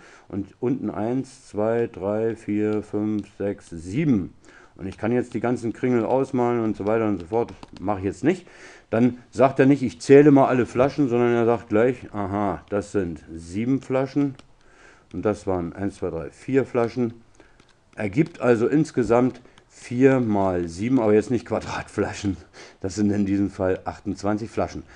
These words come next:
Ohne dass er groß nachdenken muss. Und genauso könnte man das machen mit, ähm, diese Flächenberechnung machen mit Qu-, ähm, Quadratmeter großen Platten. Also wenn ich zum Beispiel so eine, ähm,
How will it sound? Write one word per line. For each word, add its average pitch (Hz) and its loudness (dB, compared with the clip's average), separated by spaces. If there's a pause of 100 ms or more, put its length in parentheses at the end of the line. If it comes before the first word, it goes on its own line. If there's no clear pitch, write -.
(160)
Ohne 190 8
dass 170 2
er 160 2
groß 131 2
nachdenken 104 0
muss. 78 -12
Und 117 -4
genauso 127 2
könnte 151 2
man 143 4
das 135 -2
machen 131 -2
mit, 120 -2
ähm, 95 -2 (680)
diese 107 -6
Flächenberechnung 120 0
machen 113 0
mit 101 -2
Qu-, 85 -20
ähm, 98 -2
Quadratmeter 117 0
großen 107 -4
Platten. 117 -4 (680)
Also 104 -4
wenn 127 0
ich 127 -6
zum 123 -6
Beispiel 123 -2
so 110 -2
eine, 107 0 (480)
ähm, 92 -4